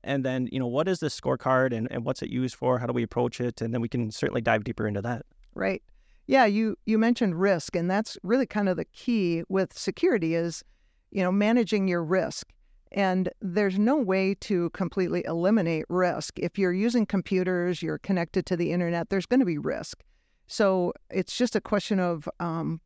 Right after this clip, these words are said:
Speaker 2: you know, evaluating what that risk is.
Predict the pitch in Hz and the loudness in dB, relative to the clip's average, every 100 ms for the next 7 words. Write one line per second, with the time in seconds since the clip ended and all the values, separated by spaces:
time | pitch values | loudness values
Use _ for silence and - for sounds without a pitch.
0 | _ 185 170 - 202 156 175 185 214 196 | _ -4 -4 0 0 2 2 4 4 2
1 | 185 175 170 165 - 170 165 175 - 170 | 2 2 0 -2 -4 -2 2 2 2 0
2 | 165 170 - 185 170 143 - | 0 -2 0 0 0 -2 -6